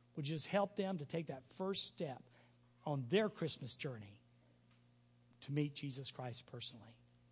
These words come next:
God, we thank you very much that you loved us so much. It's really hard for us to understand, but I want to say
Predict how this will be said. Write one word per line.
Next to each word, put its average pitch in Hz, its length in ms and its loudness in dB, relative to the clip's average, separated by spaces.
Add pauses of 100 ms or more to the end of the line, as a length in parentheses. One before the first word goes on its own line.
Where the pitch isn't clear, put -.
(1160)
God, 180 200 12
we 185 120 8
thank 180 340 2
you 151 80 -2
very 156 220 0
much 139 500 -4 (680)
that 139 100 0
you 135 120 0
loved 135 280 4
us 113 140 -4
so 120 260 -2
much. - 500 -12 (600)
It's 131 180 -2
really 170 200 6
hard 147 280 4
for 147 100 -4
us 131 120 -2
to 139 60 -10
understand, 120 420 -8 (880)
but 123 120 -6
I 120 40 -6
want 120 220 -4
to - 40 -4
say 101 380 -6